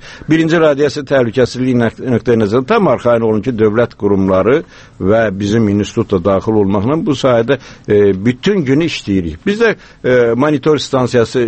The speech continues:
işləyir, institutun özünün stansiyamız var. Daimi olaraq nəzarət aparılır. Heç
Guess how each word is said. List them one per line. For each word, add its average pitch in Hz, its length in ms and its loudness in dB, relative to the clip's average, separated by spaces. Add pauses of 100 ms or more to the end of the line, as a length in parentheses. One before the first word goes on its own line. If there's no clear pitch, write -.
(100)
işləyir, 117 420 0
institutun 110 460 0
özünün 117 300 0
stansiyamız 104 680 0
var. 110 280 0
Daimi 120 320 2
olaraq 113 200 0
nəzarət 98 560 0
aparılır. 92 480 -2 (260)
Heç 123 180 0